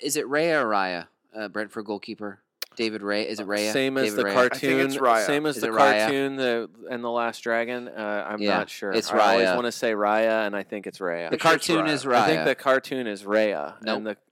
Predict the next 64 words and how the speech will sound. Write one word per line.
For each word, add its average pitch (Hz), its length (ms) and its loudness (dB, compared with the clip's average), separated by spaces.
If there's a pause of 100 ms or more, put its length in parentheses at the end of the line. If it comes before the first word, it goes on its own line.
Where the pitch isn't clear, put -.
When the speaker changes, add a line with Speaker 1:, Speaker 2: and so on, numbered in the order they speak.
(120)
Speaker 2:
oh, 123 160 4
the 107 60 -4
Speaker 3:
I, - 20 -2
Speaker 2:
cartoon 135 500 -2
Speaker 3:
I 131 40 -2
Speaker 2:
is 120 40 0
Speaker 3:
feel 170 120 0
Speaker 2:
Raya. 123 340 4
Speaker 3:
pretty 101 180 0
good 165 200 2
about 135 260 4
it 113 120 -2
being 120 180 -2
Raya. 101 360 -4
Speaker 2:
Then 123 180 2
I 120 40 4
Speaker 1:
All 113 60 4
right. 101 100 4
Speaker 2:
think 127 160 -2
this 120 220 -4
guy 110 220 0
is 98 140 -6
Speaker 3:
I - 40 -20
Speaker 2:
definitely 101 500 0
Speaker 3:
just - 160 0
Speaker 2:
either 120 100 2
Speaker 3:
watched 107 300 6
Speaker 2:
Raya 101 320 4
Speaker 3:
it 90 60 2
Speaker 2:
or 92 140 2
Raya. 92 180 2
Speaker 3:
literally 151 340 4
this 127 200 -2
past 127 360 2
weekend 117 460 -4
for 110 40 -8
the 101 120 -6
first 107 260 0
Speaker 1:
It's 113 100 -6
Speaker 3:
time. 117 40 2
Speaker 1:
Raya. 98 340 2
The 92 80 -10
cartoon 107 480 -6
is 92 140 -14
Raya. 65 340 -8 (100)
Speaker 2:
And 123 100 -2
I 120 100 4
think 143 260 -4
that 113 160 -2
he's 123 300 -4 (100)
Speaker 3:
I 107 120 6
Speaker 2:
either, - 60 6
Speaker 3:
liked 170 280 4
it. - 180 -14
I 175 120 -6
Speaker 2:
he's 165 240 2
Speaker 3:
liked - 140 -12
it. 156 40 -4
Speaker 2:
either 120 400 2
or 117 320 0
either 110 360 0
Raya 95 360 0
or 92 280 -2
Raya. 95 280 -2